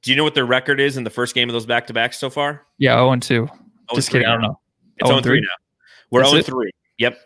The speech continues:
Speaker 1: So we're oh and three in the first game of back-to-backs. Uh, is that right?
Speaker 2: Nah, who cares?
Speaker 1: I don't care
Speaker 2: Doesn't
Speaker 1: anymore.
Speaker 2: matter tonight.
Speaker 1: I don't care anymore.
Speaker 2: I'm not getting graded on this.
Speaker 1: Suns win tomorrow.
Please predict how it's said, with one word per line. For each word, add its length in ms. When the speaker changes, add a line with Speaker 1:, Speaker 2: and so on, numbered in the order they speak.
Speaker 1:
So 160
we're 220
oh 180
and 100
three 240
in 60
the 80
first 360
game 220
of 120
back-to-backs. 880
Uh, 560
is 60
that 160
right? 300
Speaker 2:
Nah, 200
who 160
cares? 500
Speaker 1:
I 40
don't 140
care 220
Speaker 2:
Doesn't 180
Speaker 1:
anymore. 100
Speaker 2:
matter 140
tonight. 140
Speaker 1:
I 140
don't 180
care 200
anymore. 360
Speaker 2:
I'm 200
not 100
getting 180
graded 320
on 140
this. 100
Speaker 1:
Suns 260
win 240
tomorrow. 540